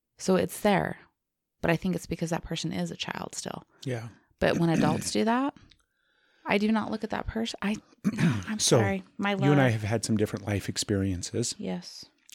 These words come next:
Speaker 2: I'm gonna tell you a story. I think I've probably told it to you before, but it's
Speaker 1: Okay.
Speaker 2: been a long time. Uh, when I worked at the jail.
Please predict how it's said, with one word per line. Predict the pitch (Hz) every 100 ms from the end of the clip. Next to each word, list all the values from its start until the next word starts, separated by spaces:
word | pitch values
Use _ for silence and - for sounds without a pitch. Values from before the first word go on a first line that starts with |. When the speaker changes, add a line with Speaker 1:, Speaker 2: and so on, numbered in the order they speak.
| -
Speaker 2:
I'm |
gonna | 117
tell | 107 113
you | 104
a |
story. | - 104 98 98
I |
think | 92 101
I've | 92
probably | - 101 92
told | - 98 90
it | -
to | 95
you | 85
before, | 87 - 87
but | 85
it's | 87 - -
Speaker 1:
Okay. | -
Speaker 2:
been | 98
a |
long | 92 90
time. | 82 - 92 85 - _ -
Uh, | 92
when | 90 95
I | 98
worked | 107 -
at | 110
the |
jail. | 98 98 87